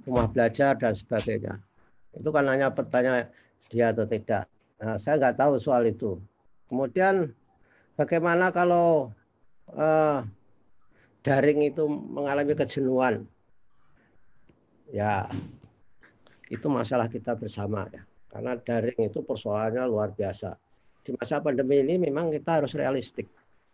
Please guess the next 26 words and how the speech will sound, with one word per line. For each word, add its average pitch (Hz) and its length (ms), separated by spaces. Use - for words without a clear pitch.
Itu 151 240
ter-, 143 240
berlaku 131 480
apa 156 160
yang 160 160
disebut 139 440
dengan 123 280
trade 135 240
off 123 240
dalam 127 240
teori 120 320
ekonomi. 110 440
Jadi 151 360
teori 143 320
ekonomi 143 320
trade 135 240
off 139 160
itu, 117 280
kalau 143 240
kita 151 240
menginginkan 139 560
sesuatu 135 480
harus 143 240
mengorbankan 127 560
yang 120 160
lain. 95 320